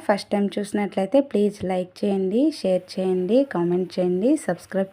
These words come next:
చేయండి ఫ్రెండ్స్. అలాగే బాగా మరుగుతున్న పులుసులో అయితే నేను ముందుగా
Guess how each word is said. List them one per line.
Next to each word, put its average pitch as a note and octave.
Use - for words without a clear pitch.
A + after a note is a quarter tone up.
చేయండి F3+
ఫ్రెండ్స్. C#4
అలాగే F3+
బాగా F3
మరుగుతున్న F#3+
పులుసులో F#3+
అయితే F3
నేను G#3
ముందుగా B3+